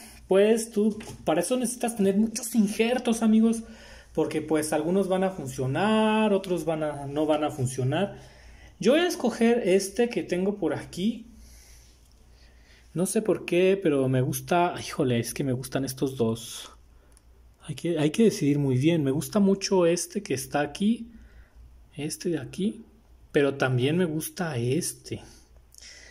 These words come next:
Hay que ser muy sabios al momento de escoger ese nudo porque es el que nos va a dar el éxito. Yo creo que me voy a ir con este de aquí.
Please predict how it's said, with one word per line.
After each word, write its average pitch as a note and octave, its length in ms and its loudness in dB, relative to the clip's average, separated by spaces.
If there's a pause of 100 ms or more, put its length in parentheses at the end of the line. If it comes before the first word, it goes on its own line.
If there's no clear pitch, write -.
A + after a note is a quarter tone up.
(160)
Hay D3+ 200 -6
que G3 120 2
ser F3+ 260 2
muy A#3 220 4
sabios A3+ 580 2
al F3 80 0
momento E3+ 460 2
de F#3+ 80 4
escoger - 800 -2 (540)
ese D#3+ 280 0
nudo G3 280 6
porque D3+ 320 0
es E3 180 -2
el G3 100 2
que E3+ 120 -4
nos C3 200 0
va C#3+ 120 4
a D3+ 40 4
dar E3 200 2
el B2 120 0
éxito. A#2+ 540 -4 (1040)
Yo E3 460 4 (200)
creo D3+ 560 2 (300)
que - 140 -6
me C#3 120 -2
voy C3 300 4
a F3+ 80 6
ir F#3 240 4
con C#3+ 260 0
este D3+ 360 -2
de D3+ 100 2
aquí. G#2+ 300 -8